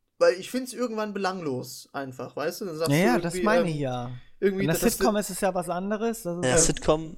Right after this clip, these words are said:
Speaker 3: ein
Speaker 2: ist
Speaker 3: endest
Speaker 2: halt
Speaker 3: du damit, dass, dass der Hauptcharakter wegzieht. Dann ist die Serie
Speaker 2: <laughs>
Speaker 3: vorbei.
Speaker 2: Oder
Speaker 3: Das ist bei jeder
Speaker 2: stirbt.
Speaker 3: Sitcom so, müsst ihr euch mal anschauen. Die ziehen zum Schluss immer weg. Dann ist
Speaker 1: Oder
Speaker 3: vorbei.
Speaker 1: sterben.
Speaker 2: Das stimmt, bei, bei, bei,
Speaker 3: Hör mal, bei
Speaker 2: ähm,
Speaker 3: der Hammer
Speaker 2: Prince,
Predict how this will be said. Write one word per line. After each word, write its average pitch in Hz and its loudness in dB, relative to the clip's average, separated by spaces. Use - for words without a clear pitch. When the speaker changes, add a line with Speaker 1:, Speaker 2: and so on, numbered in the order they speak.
Speaker 3:
ein 131 -6
Speaker 2:
ist - -2
Speaker 3:
endest 156 2
Speaker 2:
halt 165 6
Speaker 3:
du 147 2
damit, 143 2
dass, 143 2
dass - 2
der 147 4
Hauptcharakter 143 0
wegzieht. - -4
Dann 139 -4
ist - -4
die 135 0
Serie 139 6
Speaker 2:
<laughs> - 10
Speaker 3:
vorbei. 120 2
Speaker 2:
Oder 240 6
Speaker 3:
Das - 6
ist 147 0
bei 185 10
jeder 170 8
Speaker 2:
stirbt. 127 -2
Speaker 3:
Sitcom 180 -4
so, 143 -8
müsst 170 -8
ihr 214 -4
euch 202 -8
mal 196 -8
anschauen. 139 -10
Die 139 -12
ziehen 202 -8
zum 180 -10
Schluss 185 -6
immer 185 -6
weg. 131 -8
Dann 147 -4
ist 156 2
Speaker 1:
Oder 165 8
Speaker 3:
vorbei. - 4
Speaker 1:
sterben. 139 0
Speaker 2:
Das 170 -2
stimmt, 190 0
bei, 139 -4
bei, 135 -2
bei, 127 -4
Speaker 3:
Hör 147 0
mal, 170 0
bei 147 4
Speaker 2:
ähm, 139 4
Speaker 3:
der 135 0
Hammer 214 -4
Speaker 2:
Prince, 165 2